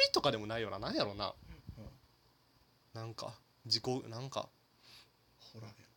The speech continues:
Speaker 1: 何ラジオなんやろな、これ。コンセプトが全く分からへん。<laughs> 自分でも。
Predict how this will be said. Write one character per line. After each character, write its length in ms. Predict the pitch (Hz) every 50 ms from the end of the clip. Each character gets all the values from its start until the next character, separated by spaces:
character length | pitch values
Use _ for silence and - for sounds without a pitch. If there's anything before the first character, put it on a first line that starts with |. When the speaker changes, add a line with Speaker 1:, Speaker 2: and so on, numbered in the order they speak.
| _ -
Speaker 1:
何 260 | 113 120 127 139 156
ラ 160 | 170 208 359 403
ジ 120 | - -
オ 80 | 147 107
な 100 | 101 95
ん 40 |
や 100 | 95 92
ろ 100 | - -
な、 100 | 113 117
こ 140 | 117 - -
れ。 180 | 107 104 120 113 - - -
コ 180 | - - 208
ン 60 | 220
セ 140 | 208 - 220
プ 100 | 214 -
ト 80 | - 196
が 80 | 160
全 120 | 147 165 175
く 360 | - - _ - - - 226
分 60 | 214
か 100 | - 185
ら 80 | 117 107
へ 40 | 117
ん。 100 | - - - - - - - - 202 - 175 151
<laughs> 560 | 170 170 208 226 196 156 196 185 180 175 151
自 160 | - 131 131
分 220 | 123 131 135 139
で 100 | 127 131
も。 160 | 123 110 95